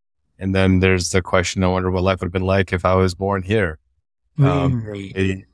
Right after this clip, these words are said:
Speaker 1: I, I think about that often because in, in Pakistan, I'm no, I'm not really Pakistani because I was raised in the United States,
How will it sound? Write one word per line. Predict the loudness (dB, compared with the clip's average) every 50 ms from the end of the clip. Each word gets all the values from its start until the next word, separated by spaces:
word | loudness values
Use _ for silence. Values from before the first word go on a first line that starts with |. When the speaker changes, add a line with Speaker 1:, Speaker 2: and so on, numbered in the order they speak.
| _ _ -14
Speaker 1:
I, | -14 -10 -4 -4
I | -4
think | 0 2 2 2 2
about | 2 2 2 2
that | 2 2 2
often | 4 2 2 0 -2 -8 -8 -8 -8 _ _ _
because | -16 -14 -12 -8 -8 -8 -8 -8 -10 -12 -14 -16 -18 -18
in, | -18 -18 -16 -14 -12 -12 -12 -12 -12 -12 -14 -16 _ _ _ _ _ _ -14
in | -10 -10 -6
Pakistan, | -2 0 0 0 2 0 -2 0 0 0 0 2 2 2 0 0 -2
I'm | -2 0 0
no, | 0 0 0 -2
I'm | -4 -2
not | 0 0 0 0
really | 2 2 2 2
Pakistani | 2 2 2 0 0 -2 -8 -6 -6 -6 -4 -4 -6 -6
because | -8 -10 -8 -6
I | -4 -4
was | -4 -4 0
raised | 2 2 4 4 2 0 -2
in | -6
the | -6
United | -4 -4 -4 -4 -4
States, | -4 -2 0 0 0 -2 -4 -8